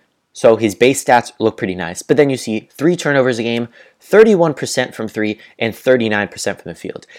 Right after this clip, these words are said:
If you're the shooting guard of a starting N B A team, you can't be shooting thirty-one percent from three and under forty percent from the field. That's just not gonna cut it. Um, and what a, um, another major problem is his, his player efficiency rating. He is,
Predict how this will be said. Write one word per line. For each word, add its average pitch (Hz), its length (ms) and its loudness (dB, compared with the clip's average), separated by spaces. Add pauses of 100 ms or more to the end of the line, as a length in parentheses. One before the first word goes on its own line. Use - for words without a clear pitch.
(180)
If - 180 -6
you're 180 140 6
the 147 80 2
shooting 180 340 0
guard 143 320 4 (280)
of 123 420 4 (640)
a - 40 -8
starting 135 300 0
N 117 80 -2
B 117 80 2
A 113 100 2
team, 107 240 -6
you 92 60 -10
can't 135 220 -6
be 117 60 -4
shooting 107 280 -6
thirty-one 104 400 -4
percent - 340 -12
from 87 120 -12
three 120 340 -4 (220)
and 110 220 -6
under 117 260 2
forty 110 240 2
percent - 340 -10
from 92 80 -12
the 85 80 -12
field. 87 300 -10
That's 107 160 -6
just - 180 -12
not 110 240 -2
gonna 98 140 -8
cut 98 240 -4
it. - 160 -6 (460)
Um, 104 360 -4
and 113 320 -4 (920)
what 123 120 4
a, 113 340 2
um, 110 240 0
another 156 280 4
major 110 200 2
problem 104 360 2
is 113 140 -4
his, 101 140 -8 (160)
his 110 200 -8
player - 420 2
efficiency 98 480 -4
rating. 87 320 -8
He 117 160 -2
is, 110 160 -2